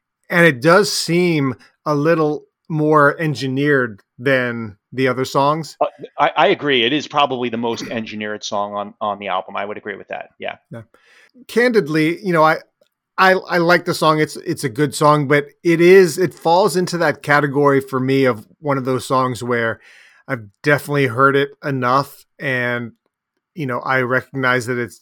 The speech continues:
Speaker 1: it's good, but I'm not, I don't get excited to hear it, uh, when it comes on. So that brings us to track three, Alive. And, and I'll start here,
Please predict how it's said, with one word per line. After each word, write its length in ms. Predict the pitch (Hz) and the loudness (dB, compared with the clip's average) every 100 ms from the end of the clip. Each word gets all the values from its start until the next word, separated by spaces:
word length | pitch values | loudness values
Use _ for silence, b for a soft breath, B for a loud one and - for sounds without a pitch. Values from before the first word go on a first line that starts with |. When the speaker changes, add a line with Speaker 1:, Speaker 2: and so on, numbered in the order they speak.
| _ | _
Speaker 1:
it's 200 | 139 - | -14 -10
good, 340 | - 131 127 | -4 -4 -2
but 180 | 127 - _ _ _ - 139 | -4 -4 _ _ _ -16 -10
I'm 180 | 139 | -4
not, 180 | 135 139 | 0 2
I 100 | 139 | 2
don't 180 | 151 156 | 2 2
get 120 | 147 | 0
excited 580 | 135 - 127 120 104 _ | -2 -2 -4 -4 -8 _
to 100 | 123 | -10
hear 200 | 120 113 | -8 -6
it, 140 | 110 - _ _ _ 123 | -8 -14 _ _ _ -12
uh, 220 | 113 110 | -10 -10
when 240 | 113 113 | -10 -10
it 80 | 107 | -10
comes 200 | 113 107 | -14 -12
on. 220 | 110 113 _ _ _ _ _ _ _ _ _ - | -12 -14 _ _ _ _ _ _ _ _ _ -16
So 160 | - 156 | -10 -2
that 200 | 165 185 | -2 0
brings 220 | 196 147 | -2 0
us 180 | 160 - | -2 -2
to 140 | 147 | -12
track 340 | - 160 147 - | -2 0 0 -2
three, 380 | 147 156 151 | -6 0 0
Alive. 580 | 127 123 143 151 120 113 | 0 2 6 6 4 0
And, 160 | 123 135 | -4 -6
and 120 | 143 139 | -4 -2
I'll 120 | 151 | -2
start 320 | - 139 120 | 0 -2 0
here, 400 | 139 143 127 | 0 0 0